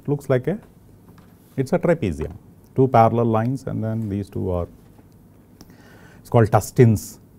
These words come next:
trapezoidal rule, again after the name of, uh, one of the, uh, engineers who have co-, contributed to the control.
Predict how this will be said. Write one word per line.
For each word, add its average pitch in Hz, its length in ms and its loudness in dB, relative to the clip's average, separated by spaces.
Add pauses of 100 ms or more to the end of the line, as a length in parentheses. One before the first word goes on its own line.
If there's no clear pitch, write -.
(340)
trapezoidal 90 680 -2
rule, 107 260 -2
again 104 420 0 (920)
after - 240 -2
the 92 140 -2
name 92 280 0
of, 87 260 -4
uh, 82 180 -6 (840)
one 104 140 -2
of 87 160 -2
the, 85 220 -4 (760)
uh, 87 340 0
engineers 127 640 8
who 107 100 2
have 92 180 4
co-, 101 360 4
contributed 95 800 0 (1800)
to 92 100 -2
the 87 100 -2
control. 78 420 -6